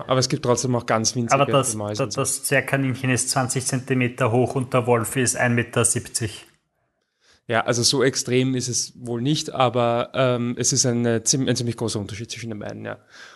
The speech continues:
Speaker 1: Und, ähm, er muss halt quasi, es ist so ein bisschen ein, ein Emo-Wolf, der immer raunzt, dass er so eine Dark Side in sich hat, die er unterdrücken muss. <laughs> Aber es ist lustig und, ähm, auch, auch cool gemacht, hat coole Ideen. Ähm, ja,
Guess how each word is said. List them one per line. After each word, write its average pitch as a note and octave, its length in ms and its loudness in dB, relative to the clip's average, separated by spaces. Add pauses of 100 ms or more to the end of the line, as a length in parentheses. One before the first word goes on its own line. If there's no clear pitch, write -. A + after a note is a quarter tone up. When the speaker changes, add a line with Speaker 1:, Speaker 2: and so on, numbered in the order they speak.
(200)
Speaker 1:
Und, A#2 520 -2
ähm, A2+ 300 0
er - 100 0
muss A#2+ 200 0
halt - 180 -2
quasi, A#2+ 240 2
es A#2+ 140 2
ist B2+ 160 4
so C3 80 2
ein A2+ 60 -8
bisschen B2 220 0
ein, A#2+ 320 2
ein C3 140 0
Emo-Wolf, A2+ 760 -2 (320)
der B2 120 2
immer A#2+ 300 2 (120)
raunzt, B2 540 2
dass A#2+ 140 -2
er A#2 200 2
so A2+ 160 -2
eine B2 220 0
Dark A#2 340 0
Side A#2+ 380 2
in B2 80 -2
sich B2+ 260 -4
hat, A#2 220 0
die B2 140 0
er B2 160 0
unterdrücken B2+ 600 -2
muss. B2+ 380 0 (240)
<laughs> A#3 200 0
Aber D3 120 6
es D#3 80 4
ist C#3 140 2
lustig C#3 400 2
und, A2+ 320 -2
ähm, A#2 380 -4
auch, - 260 -8
auch - 140 -6 (100)
cool C3 80 0
gemacht, G#2 400 0
hat - 100 -20
coole A2 220 -4
Ideen. G#2 420 0 (400)
Ähm, G2+ 540 2 (160)
ja, G2 200 -2